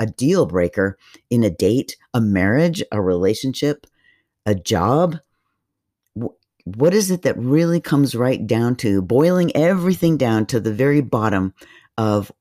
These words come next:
what is the impact? And that comes back to what is the fear? What am I afraid of?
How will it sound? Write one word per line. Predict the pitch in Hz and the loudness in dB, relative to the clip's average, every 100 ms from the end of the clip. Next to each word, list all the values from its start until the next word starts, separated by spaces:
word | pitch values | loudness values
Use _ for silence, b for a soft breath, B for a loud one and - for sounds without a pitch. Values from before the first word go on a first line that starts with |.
| - | -4
what | 107 147 160 - | 0 2 0 0
is | 127 120 | -2 -2
the | 113 - | -4 -2
impact? | 95 120 131 - - _ b b b b b | -2 -2 -4 -10 -16 _ b b b b b
And | - 123 | -2 0
that | 151 147 _ - | 0 -2 _ -6
comes | 123 120 | -4 -2
back | 110 110 | -4 -8
to | - | -6
what | 101 104 | -4 -4
is | 101 | -4
the | - 92 | -8 -10
fear? | - 82 - - _ _ _ _ _ _ _ _ - - | -6 -8 -8 -18 _ _ _ _ _ _ _ _ -18 -6
What | 104 135 | 0 2
am | 160 139 | 2 2
I | 120 | 0
afraid | 107 - 107 - | -2 -2 -2 -2
of? | - - | -8 -20